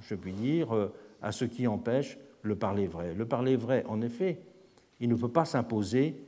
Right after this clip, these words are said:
comme par sa définition. Le parler vrai, il peut s'imposer par le combat permanent qu'il instaure,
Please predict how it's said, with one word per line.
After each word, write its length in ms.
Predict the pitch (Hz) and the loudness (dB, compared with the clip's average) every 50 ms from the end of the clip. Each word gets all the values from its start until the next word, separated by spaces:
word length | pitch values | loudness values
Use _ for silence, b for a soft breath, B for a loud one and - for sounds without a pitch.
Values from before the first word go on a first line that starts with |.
| B B B B B B B - | B B B B B B B -2
comme 440 | - 131 127 139 143 151 139 127 | 2 4 6 6 6 4 2 0
par 160 | - 110 104 - | 0 -2 -2 0
sa 140 | - 120 | 0 -2
définition. 720 | 104 107 107 - - 107 104 101 98 - - 95 85 82 90 | 0 0 -2 -2 0 -2 -2 -2 -4 -6 -6 -6 -6 -4 -4
Le 100 | 104 107 | -6 -2
parler 300 | 104 127 113 113 110 107 | -2 -2 0 0 -2 -2
vrai, 380 | 98 117 123 147 175 185 175 - - | -2 -2 0 0 0 -2 -4 -8 -10
il 120 | 113 107 98 | -10 -10 -8
peut 180 | - - 175 | -4 -2 -2
s'imposer 640 | 170 - - 117 113 - 101 92 82 90 120 147 180 - B B B B B B B B B _ | 0 0 0 -4 -2 -2 -4 -4 -2 0 -2 -2 -2 -4 B B B B B B B B B _
par 320 | - 143 143 165 175 165 143 | 2 4 4 4 4 2 2
le 160 | 117 113 113 | 2 0 0
combat 420 | 117 - - 165 156 151 160 147 | 0 0 2 2 4 4 4 2
permanent 500 | - - 139 120 120 120 113 110 117 123 | 2 2 0 2 2 2 2 2 0 -2
qu'il 200 | 117 120 117 101 | -2 -2 -4 -4
instaure, 640 | 98 95 90 - - 107 95 101 117 131 156 175 - | -4 -4 -6 -6 -4 -2 0 0 0 0 -2 -6 -10